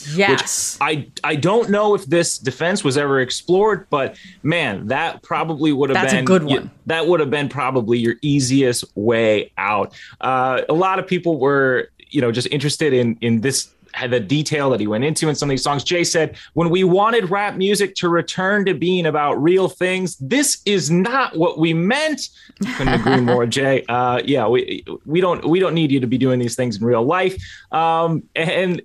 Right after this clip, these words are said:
Speaker 2: Ghost User was actually, uh, more <laughs> impressed with the A T M. They said, "Legend has it this man held a gun to the A T M for three whole hours, and it still didn't give up the money." So
Speaker 1: <laughs>
Speaker 2: A T M's given up a few less details than, uh, the old Jug God in this one.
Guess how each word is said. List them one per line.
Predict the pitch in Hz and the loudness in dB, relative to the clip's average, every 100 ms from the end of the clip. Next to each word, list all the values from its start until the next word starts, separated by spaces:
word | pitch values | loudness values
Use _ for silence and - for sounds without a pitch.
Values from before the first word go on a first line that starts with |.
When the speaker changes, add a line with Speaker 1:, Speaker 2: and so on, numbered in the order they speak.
| - 120 - _ 127 | -12 -14 -14 _ -2
Speaker 2:
Ghost | 202 285 - | 0 0 0
User | 254 190 190 | 0 0 0
was | 147 | 0
actually, | 156 156 - 165 139 | 0 -2 0 2 2
uh, | 123 127 123 117 113 - | 0 0 0 0 -2 0
more | 131 156 165 - 156 143 - - | 0 2 2 0 -2 -2 -8 -20
<laughs> | - | -6
impressed | 165 151 180 165 170 | -4 -4 -4 -4 -2
with | 156 | -2
the | 147 | 0
A | 151 | -2
T | 143 165 | 0 0
M. | 190 | 2
They | 175 | 0
said, | 170 151 | 0 0
"Legend | 190 240 240 185 170 | 2 2 2 -2 -4
has | 147 175 - | -4 -4 -2
it | 170 | -2
this | 156 - | -4 -2
man | 180 156 | 0 0
held | 131 156 | 0 0
a | 127 | -2
gun | - 151 165 | -2 -2 -2
to | 117 | -2
the | 117 - | -4 0
A | 151 | 0
T | - 135 | 0 -2
M | 139 143 | -2 -2
for | 117 113 | -2 -2
three | - 156 208 277 | -2 0 2 4
whole | 190 165 127 | 4 2 2
hours, | 113 107 110 107 - - _ | 2 2 2 0 -4 -10 _
and | 110 | -4
it | 143 | -4
still | 143 180 156 | -2 -2 0
didn't | 127 90 | 0 0
give | 107 | -2
up | 101 - | -2 -2
the | |
money." | 101 87 82 - - - | -2 -2 -6 -8 -2 0
So | - - 226 160 - | 2 4 4 2 -2
Speaker 1:
<laughs> | 165 - - | -6 -6 -4
Speaker 2:
A | 185 | -2
T | - 190 | 0 0
M's | 175 | 0
given | 180 170 | 0 0
up | 165 160 | -2 -4
a | |
few | 127 175 160 | -4 0 2
less | 151 131 | 0 -2
details | 123 151 - 156 143 135 107 | -2 -2 -2 0 0 0 0
than, | 131 127 | 0 0
uh, | 127 123 117 | 0 0 -2
the | 120 | 0
old | 120 113 | 0 0
Jug | 127 143 123 | -2 0 0
God | 120 113 | 0 0
in | 113 | 0
this | 110 - | -2 -2
one. | 107 98 | -2 -4